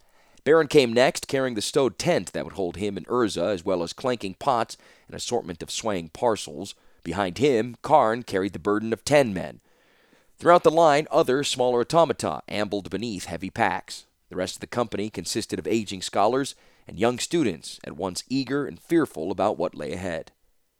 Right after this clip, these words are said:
"Karn, come up here. I want you to see this," Joyra said. She gestured toward a wide, glaring, and desolate swamp filled with the ghost-gray corpses of drowned and burned-out trees.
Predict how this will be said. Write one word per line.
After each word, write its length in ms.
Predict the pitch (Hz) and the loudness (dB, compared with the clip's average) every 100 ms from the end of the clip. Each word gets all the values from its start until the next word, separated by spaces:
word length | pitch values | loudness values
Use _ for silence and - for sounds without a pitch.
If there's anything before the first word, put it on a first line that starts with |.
| _ _ _ _ | _ _ _ _
"Karn, 380 | - 233 139 78 _ _ | 4 4 4 -2 _ _
come 140 | - 208 | -6 -2
up 140 | 262 | 2
here. 240 | 151 80 - _ _ _ - | 2 0 -4 _ _ _ -6
I 40 | |
want 140 | 190 | -4
you 60 | 185 | -4
to 60 | 143 | -4
see 160 | - | -6
this," 300 | 120 - - _ _ _ _ _ _ _ - | -6 -8 -16 _ _ _ _ _ _ _ -14
Joyra 260 | 78 62 | -12 -10
said. 320 | - 80 82 - _ _ _ _ _ | -8 -6 -8 -10 _ _ _ _ _
She 140 | - 92 | -10 4
gestured 440 | 151 143 - 117 | 6 6 2 -6
toward 200 | - 120 | -2 -2
a 40 | |
wide, 460 | 95 101 113 127 120 | 0 2 2 2 0
glaring, 400 | 120 120 120 120 | -4 -2 -2 -2
and 140 | 98 | -2
desolate 400 | 87 135 131 123 | 2 2 2 -4
swamp 500 | - - 143 95 - | -4 -2 0 0 -4
filled 240 | - 98 98 | -6 -4 -4
with 120 | 87 | -4
the 60 | 82 | -6
ghost-gray 580 | - 113 104 - 110 | -2 -2 -2 -4 -4
corpses 600 | 107 - 143 - - 71 | -4 -2 -2 -2 -12 -12
of 160 | - _ | -16 _
drowned 400 | 85 95 98 104 | -6 -2 -2 -4
and 180 | 85 - | -8 -12
burned-out 420 | 87 95 90 92 | -10 -6 -4 -4
trees. 480 | - 104 87 53 - | -6 -8 -8 -10 -16